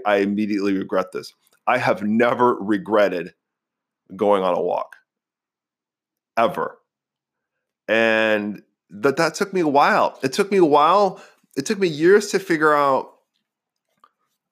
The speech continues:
it took me years to figure out a few things. The first thing it took me a long time to realize was that walking is,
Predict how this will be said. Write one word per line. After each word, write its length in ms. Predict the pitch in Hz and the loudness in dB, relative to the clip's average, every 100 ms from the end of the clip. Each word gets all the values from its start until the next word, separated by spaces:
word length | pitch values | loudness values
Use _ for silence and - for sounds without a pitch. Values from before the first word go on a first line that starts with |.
| _ _ _ _ _ _ _ - | _ _ _ _ _ _ _ -4
it 120 | 135 | -4
took 180 | 175 175 | -4 -6
me 80 | |
years 260 | 170 185 214 | -4 -4 -2
to 80 | 226 | -2
figure 260 | 220 165 | 0 2
out 100 | 156 | 2
a 40 | 127 | 0
few 180 | - 117 | -4 -6
things. 380 | - - - - _ _ - | -8 -14 -18 -20 _ _ -8
The 80 | 147 | -6
first 340 | 143 214 277 | 0 0 0
thing 160 | 240 202 | -4 -2
it 140 | 151 | -4
took 200 | - 170 | -4 -6
me 60 | 139 | -6
a 80 | 120 | -4
long 220 | 127 131 | -2 -2
time 140 | 135 | -4
to 100 | 123 | -4
realize 580 | 104 113 123 117 107 98 | -4 -2 0 2 2 -2
was 300 | 95 107 - | -2 -4 -2
that 320 | 107 101 - - _ _ | 0 0 -2 -8 _ _
walking 800 | 98 104 117 139 160 185 175 156 - _ _ _ - | -20 -6 0 0 0 -2 -2 -4 -10 _ _ _ 0
is, 340 | 123 113 - | 0 0 -10